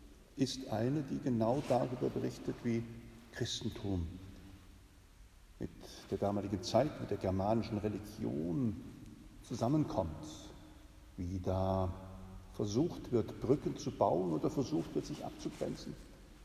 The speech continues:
wie da versucht wird, das Neue wertzuschätzen und das Alte zu bewahren oder eben das Alte wirklich hinter sich zu lassen und zu sagen, „Seht, ich mache alles neu, das muss anders werden.“ Es verliebte sich einst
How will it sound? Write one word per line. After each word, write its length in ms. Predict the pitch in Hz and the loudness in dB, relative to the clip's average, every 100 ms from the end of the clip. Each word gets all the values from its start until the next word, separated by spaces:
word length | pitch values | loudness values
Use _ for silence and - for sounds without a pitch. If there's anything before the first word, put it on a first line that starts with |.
| - | -10
wie 60 | - | -4
da 100 | 120 | -2
versucht 540 | - 107 127 - - | -2 0 0 0 -2
wird, 140 | 147 | -2
das 180 | 127 - - | -2 -6 -4
Neue 420 | 104 101 135 143 113 117 110 | 2 4 6 4 2 -4 0
wertzuschätzen 880 | 107 139 - - 143 156 - - 156 | 4 4 2 -6 -4 -4 -6 -6 -6
und 100 | 143 - | -6 -8
das 180 | 127 - | -6 2
Alte 340 | 127 - 127 | 2 2 -4
zu 100 | - | -6
bewahren 560 | 127 110 113 139 151 160 | -2 4 6 6 4 4
oder 180 | 147 | 4
eben 240 | 147 147 151 | 4 4 2
das 140 | 143 | 2
Alte 320 | - 131 - | 6 6 4
wirklich 240 | 143 165 135 | 2 2 2
hinter 240 | 170 156 | 2 2
sich 180 | 131 131 | -2 -4
zu 120 | - | 0
lassen 260 | 127 127 131 | 4 4 2
und 80 | 123 | -2
zu 120 | 123 | 0
sagen, 280 | 113 117 117 | 2 4 4
„Seht, 180 | 117 - | 2 0
ich 100 | - | -2
mache 200 | - - | -4 -4
alles 220 | 123 - | -6 -2
neu, 280 | 107 107 127 | 4 6 6
das 200 | - - | 4 -2
muss 140 | 110 | -4
anders 340 | 76 71 71 - | -4 -4 -6 -4
werden.“ 300 | - - - | -4 -4 -6
Es 140 | - - | -10 0
verliebte 500 | 139 135 185 185 175 | 4 6 4 4 4
sich 220 | 175 151 | 4 2
einst 320 | 135 185 - | 4 2 -2